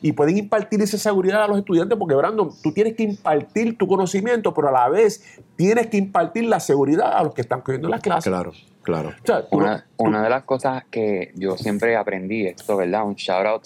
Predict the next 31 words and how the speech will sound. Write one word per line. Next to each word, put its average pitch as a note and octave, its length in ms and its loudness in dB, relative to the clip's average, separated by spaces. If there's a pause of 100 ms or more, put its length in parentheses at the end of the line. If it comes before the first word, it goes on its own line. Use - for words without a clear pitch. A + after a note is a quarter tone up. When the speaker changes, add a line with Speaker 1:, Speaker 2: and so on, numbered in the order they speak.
Speaker 3:
a, F2+ 340 -8
a F2 80 -8
mi F2+ 80 -8
instructor F#2 420 -4
de A#2+ 140 2
privada, G#2+ 640 0 (180)
instrumento F#2 480 -4
y - 20 -8
comercial, A2+ 540 -2 (240)
eh, F2+ 520 -6
fue F#2 480 -2
Antoine F#2 460 -4
Jaffet, G#2+ 400 -2 (160)
él F#2 140 -2
es G2 100 -2
piloto G2+ 380 -2
profesional, G2+ 640 -4 (500)
y C3 200 4
él C3+ 100 2
siempre D#3 400 0
me C#3+ 100 0
dijo, C#3+ 180 2
"Brandon, B2 400 0 (460)
aquí A2 240 -2
tú C3+ 100 -2
tienes C3+ 220 -2
que C3 100 -2
venir B2+ 200 0
y C3 60 0
estar G#2+ 220 -2
relajado. F#2 640 -2